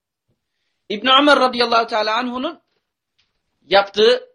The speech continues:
İbn Ömer ya-, yaptığı gibi. Neydi? Kabağı seviyordu. Niye? Peygambere benzediğinden do-, benzemek istediğinden dolayı. O niyetine yaparsan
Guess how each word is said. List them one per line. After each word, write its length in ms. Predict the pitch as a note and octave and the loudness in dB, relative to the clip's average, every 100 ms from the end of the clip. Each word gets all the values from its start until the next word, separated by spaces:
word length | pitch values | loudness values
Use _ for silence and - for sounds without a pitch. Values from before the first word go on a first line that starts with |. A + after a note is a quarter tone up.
| - | -20
İbn 180 | F3 F#3+ | -14 -8
Ömer 240 | A3+ A#3 | -6 -6
ya-, 200 | G3+ G3 | -8 -8
yaptığı 340 | F#3+ G3 F#3+ F#3+ | -8 -10 -8 -10
gibi. 280 | D#3 A#2+ D#3+ | -10 -14 -12
Neydi? 300 | A3 B3+ C4 | -12 -12 -6
Kabağı 380 | G3 A3+ A#3 | -2 0 -2
seviyordu. 460 | A3+ G#3 G#3 E3+ D3+ | -6 -14 -14 -14 -12
Niye? 180 | A#3+ C4 | -10 -6
Peygambere 520 | G#3+ A3+ A3+ B3+ A3+ | -6 -6 -8 -8 -8
benzediğinden 560 | A#3 G#3+ A3+ A#3+ B3 A#3 | -10 -10 -12 -10 -10 -10
do-, 180 | F3 | -12
benzemek 360 | F#3+ G#3 A3+ A3 | -14 -12 -12 -12
istediğinden 520 | - G#3+ G#3+ A3 A3 | -10 -10 -10 -12 -10
dolayı. 240 | E3+ B2 - _ - | -12 -16 -20 _ -16
O 260 | - D4 F4+ | -2 0 2
niyetine 420 | D4+ C4 A#3+ A#3+ | 0 -2 -6 -4
yaparsan 640 | B3 B3 C4 C#4+ E4+ - | -4 -4 -6 -4 -6 -8